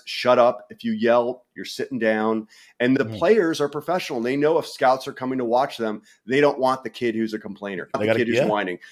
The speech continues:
Speaker 1: They want the kid who just gets up and gets ready for the next play. And so I enjoy that. It's high level competition. It's technical. It's
Speaker 2: Mm-hmm.
Speaker 1: fast. It's fun.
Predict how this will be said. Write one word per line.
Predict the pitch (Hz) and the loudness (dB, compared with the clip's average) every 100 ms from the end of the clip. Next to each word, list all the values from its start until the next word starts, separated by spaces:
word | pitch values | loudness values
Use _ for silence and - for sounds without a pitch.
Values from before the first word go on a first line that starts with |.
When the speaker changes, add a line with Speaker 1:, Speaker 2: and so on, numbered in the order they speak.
| _ - | _ 0
Speaker 1:
They | |
want | 131 143 | 4 4
the | 156 | 2
kid | - 151 | 0 0
who | 123 | 0
just | 117 - | -2 -4
gets | 113 147 | 0 4
up | 160 | 4
and | 147 | 2
gets | 120 - | -4 -2
ready | 120 117 | -2 -2
for | 117 | -4
the | 113 | -2
next | 107 - | -4 -6
play. | 104 98 - - - | -4 -4 -2 -8 -8
And | 123 | -6
so | 120 139 123 | 4 4 6
I | 127 127 131 | 6 4 0
enjoy | 120 110 131 143 | -2 0 6 6
that. | 147 139 139 - | 8 8 8 4
It's | 101 - | -12 -16
high | - 139 160 | -4 0 2
level | 160 156 | 2 -2
competition. | 139 139 120 110 107 110 107 101 _ - | -6 -8 -6 -10 -8 -6 -6 -8 _ -14
It's | 104 - | -14 -12
technical. | - 170 160 156 147 139 135 135 | -4 -4 -2 -6 0 2 2 0
It's | - - | -6 -16
Speaker 2:
Mm-hmm. | - | -2
Speaker 1:
fast. | 143 131 131 127 123 - | 4 4 4 0 -4 -14
It's | - - | -20 -20
fun. | - 131 127 127 | -6 -2 0 -2